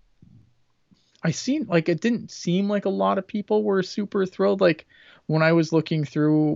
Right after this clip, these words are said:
when it was announced, like, just kinda going through some of the, some of the Twitter threads and whatnot, um, Florida fans didn't seem too thrilled that, uh,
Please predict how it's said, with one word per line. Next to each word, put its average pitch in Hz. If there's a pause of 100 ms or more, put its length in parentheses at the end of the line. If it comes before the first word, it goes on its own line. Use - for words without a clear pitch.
when 139
it 127
was 139
announced, 120
like, 120
just 120
kinda 123
going 120
through 117
some 117
of 113
the, 107 (680)
some 156
of 139
the 131
Twitter 147
threads 123
and 127
whatnot, 113 (120)
um, 117
Florida 269
fans 330
didn't 240
seem 247
too 214
thrilled 165
that, 117
uh, 104